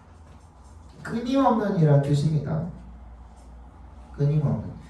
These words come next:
cease가 그만두다, 중단하다 이런 뜻이죠. stop이랑 똑같은 거죠. 그러니까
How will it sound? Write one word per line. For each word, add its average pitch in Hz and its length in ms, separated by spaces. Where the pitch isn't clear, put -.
cease가 208 520
그만두다, 160 760
중단하다 139 720
이런 110 160
뜻이죠. 113 240
stop이랑 170 560
똑같은 143 320
거죠. 113 300
그러니까 117 380